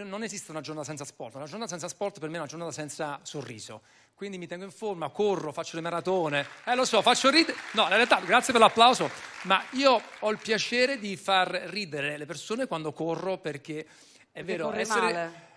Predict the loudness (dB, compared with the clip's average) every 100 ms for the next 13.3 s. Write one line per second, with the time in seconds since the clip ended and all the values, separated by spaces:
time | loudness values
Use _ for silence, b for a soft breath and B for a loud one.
0 | B _ -18 -10 -4 -4 -4 -4 -2 -4
1 | -4 -8 -6 -6 -6 -6 -2 -2 0 -2
2 | -4 -6 -6 -6 -8 -6 -4 0 2 0
3 | -2 -6 -4 -6 -6 -8 -8 -8 -6 -6
4 | -8 -8 -8 -8 -6 -6 -8 -12 -8 -8
5 | -6 -8 -8 -10 -10 -10 -8 -8 -8 -10
6 | -10 -8 -6 -6 -6 -6 -8 -12 -14 -12
7 | -8 -8 -4 -4 -6 b b b b b
8 | -18 -10 -8 -8 -6 -8 -8 -10 -10 -10
9 | -10 -12 -12 -10 -8 -10 -8 -8 -8 -8
10 | -10 -8 -6 -4 -4 -4 -2 -2 -6 B
11 | B B _ -10 -8 -8 -12 -10 -10 -10
12 | -12 -16 -14 -10 -8 -8 -10 -6 -4 -4
13 | -4 -4 -4